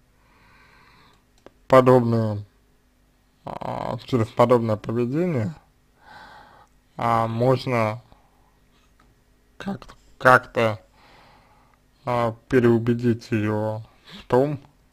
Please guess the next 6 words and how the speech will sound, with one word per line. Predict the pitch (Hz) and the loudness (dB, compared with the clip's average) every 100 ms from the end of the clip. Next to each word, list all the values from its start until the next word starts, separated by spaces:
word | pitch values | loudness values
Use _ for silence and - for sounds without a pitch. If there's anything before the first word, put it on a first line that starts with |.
| _ - - - | _ -20 -20 -10
что | 120 113 117 123 117 _ _ _ _ _ - - - - _ _ _ _ | -4 -2 -2 -6 -10 _ _ _ _ _ -20 -20 -20 -20 _ _ _ _
вы | 127 123 117 | 0 2 4
друг | 117 110 | 4 2
другу | 113 113 | 0 0
не | 113 | -2
подходите. | 117 107 - - 110 - - | -2 -4 -4 -4 -4 -6 -14